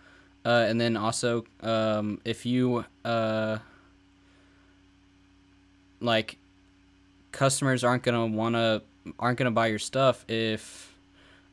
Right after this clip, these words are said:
uh, just like, um, with the pandemic, uh, if you're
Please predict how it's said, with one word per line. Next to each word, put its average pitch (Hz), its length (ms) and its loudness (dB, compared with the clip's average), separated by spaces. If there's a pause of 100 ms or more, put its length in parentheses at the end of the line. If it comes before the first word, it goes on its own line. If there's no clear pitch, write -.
uh, 117 220 4
just 120 320 -4
like, 110 480 0
um, 110 600 0 (1160)
with 120 200 -4
the 113 80 -6
pandemic, 113 920 -4
uh, 107 540 -4 (720)
if 113 200 -6
you're 123 800 2